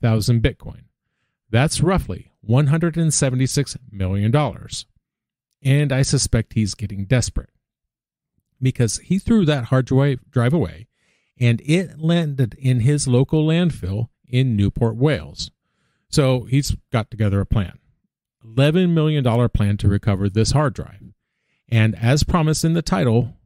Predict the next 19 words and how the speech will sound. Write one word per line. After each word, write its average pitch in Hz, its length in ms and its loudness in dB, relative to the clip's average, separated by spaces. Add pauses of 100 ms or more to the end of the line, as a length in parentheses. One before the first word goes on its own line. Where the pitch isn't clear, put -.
(140)
robot 110 480 0
dogs 117 320 2
are 120 120 2
involved. - 500 -4 (640)
Two 180 160 2
of 101 80 -4
them. 82 200 -16 (520)
Because 139 300 0
his 185 300 -2
plan 131 420 0
includes 123 420 0
buying 104 340 0
two 180 320 0
robot 151 480 -2
Spot 170 440 -4
dogs 101 400 -2
from 135 300 0
Boston 98 520 -2
Dynamics, 120 720 0